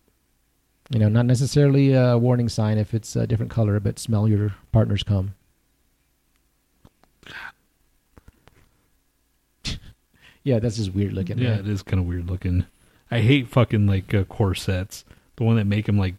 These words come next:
Speaker 2: freaking just crush their insides.
Speaker 1: Yeah.
Speaker 2: You know, that's
Speaker 1: Yeah.
Speaker 2: just like, why do you do that to yourself? I mean,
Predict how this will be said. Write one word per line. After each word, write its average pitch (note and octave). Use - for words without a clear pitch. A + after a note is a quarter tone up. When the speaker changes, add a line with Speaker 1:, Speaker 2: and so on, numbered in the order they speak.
Speaker 2:
freaking G2
just -
crush A2
their G2+
insides. G2+
Speaker 1:
Yeah. G2+
Speaker 2:
You G#2+
know, G#2+
that's A2
Speaker 1:
Yeah. G#2+
Speaker 2:
just G#2+
like, G#2
why G#2+
do F3
you F3+
do B2+
that C3
to -
yourself? F#2+
I A#2
mean, G#2+